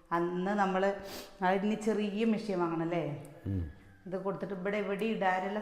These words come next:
Speaker 1: സംവിധാ-, സൗകര്യമില്ല, അവിടെ ഇല്ല. അപ്പം അത് അമ്മ അറിയാണ്, ഇനി അത് നേരെയാക്കണമെങ്കിൽ വാങ്ങിയതിനേക്കാൾ ഇരട്ടി പൈസ വേണം കേട്ടോ. അപ്പം അത് ചെയ്യാമെന്ന് വിചാരിച്ച് അമ്മ അതിന് പോയതാണ്. അപ്പോഴേക്ക് ഞാൻ കൂട്ടാനും ഉപ്പേരിയൊക്കെ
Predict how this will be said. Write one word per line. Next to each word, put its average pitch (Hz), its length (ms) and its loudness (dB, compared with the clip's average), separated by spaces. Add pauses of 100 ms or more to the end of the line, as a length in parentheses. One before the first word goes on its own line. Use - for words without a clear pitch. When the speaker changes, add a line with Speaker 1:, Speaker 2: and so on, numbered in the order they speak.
Speaker 1:
സംവിധാ-, 185 480 -4 (140)
സൗകര്യമില്ല, 180 600 2 (100)
അവിടെ 170 300 0
ഇല്ല. 170 100 -2 (100)
അപ്പം 180 220 0
അത് 175 140 0 (680)
അമ്മ 180 120 0 (140)
അറിയാണ്, 185 380 4 (240)
ഇനി 190 200 2
അത് 208 140 4
നേരെയാക്കണമെങ്കിൽ 190 680 -2 (140)
വാങ്ങിയതിനേക്കാൾ 185 800 0
ഇരട്ടി 175 400 -2
പൈസ 175 220 2 (120)
വേണം 165 220 2
കേട്ടോ. 160 180 -4 (480)
അപ്പം - 160 -6
അത് 175 100 -2 (120)
ചെയ്യാമെന്ന് 175 420 0
വിചാരിച്ച് 175 480 -2 (600)
അമ്മ 165 160 0
അതിന് 175 260 2
പോയതാണ്. 170 440 2 (460)
അപ്പോഴേക്ക് 175 300 -6
ഞാൻ 185 100 -2 (100)
കൂട്ടാനും 175 500 -2 (180)
ഉപ്പേരിയൊക്കെ 170 500 -4